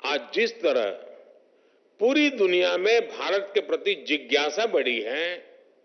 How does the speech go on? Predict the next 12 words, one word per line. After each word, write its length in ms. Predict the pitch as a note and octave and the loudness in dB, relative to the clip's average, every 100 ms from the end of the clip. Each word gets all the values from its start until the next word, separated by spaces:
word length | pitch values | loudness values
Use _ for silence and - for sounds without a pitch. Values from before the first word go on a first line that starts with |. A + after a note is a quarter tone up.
| _ _ _ _ _ _ _ _ A#2 | _ _ _ _ _ _ _ _ 0
वो 220 | C#3+ D3+ | 2 2
भी 600 | C3+ F#3+ G#3 D#3+ G#2+ - - - _ _ _ _ - | 2 4 4 2 -4 -12 -18 -20 _ _ _ _ -8
आप 300 | E3 F#3+ - | -4 -4 -4
सभी 300 | - C#3+ D3 | -2 0 -2
के 160 | C3+ C3+ | -2 -2
लिए 460 | B2 C#3 C#3+ C#3 - - - - _ _ _ _ | 0 2 2 0 -8 -16 -20 -20 _ _ _ _
बहुत 800 | _ - D#3+ E3 G3 G#3 G#3 F#3 | _ -4 -2 0 2 2 0 -2
बड़ी 500 | B2 A#2+ D3+ F3 G3 | -4 2 4 4 2
opportunity 920 | - C#3+ D3 D#3 D3+ D#3+ E3 D#3+ E3 | 0 -4 -2 -2 -2 -2 0 0 0
लेकर 360 | D3 C#3 C#3+ C3+ | 2 0 0 -6
आया 240 | A#2+ A2+ | -6 -8
है। 180 | A2 | -12